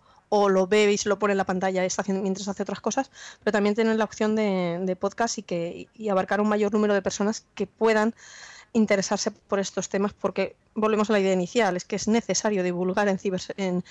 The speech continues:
seguridad digital porque necesitamos alfabetizarnos sobre la transformación, quiero decir, necesitamos conocer estos términos.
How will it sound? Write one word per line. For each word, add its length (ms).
seguridad 400
digital 420
porque 260
necesitamos 880
alfabetizarnos 760
sobre 160
la 80
transformación, 640
quiero 160
decir, 280
necesitamos 520
conocer 260
estos 240
términos. 400